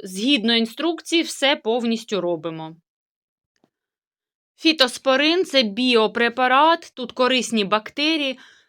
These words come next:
тому він не є шкідливим, це ніякі ні інсектициди, це саме фунгіцид, але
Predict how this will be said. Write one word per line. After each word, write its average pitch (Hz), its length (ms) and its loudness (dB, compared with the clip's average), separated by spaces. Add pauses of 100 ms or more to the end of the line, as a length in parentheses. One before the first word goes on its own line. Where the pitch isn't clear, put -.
(140)
тому 285 520 -2 (340)
він 240 460 -2
не 214 160 0
є 220 220 0
шкідливим, 247 720 -6
це 247 600 -2
ніякі 202 640 -2
ні 196 320 -6
інсектициди, 214 1000 -8
це 262 420 -6
саме 233 400 -4
фунгіцид, 220 1040 -8
але 208 520 -2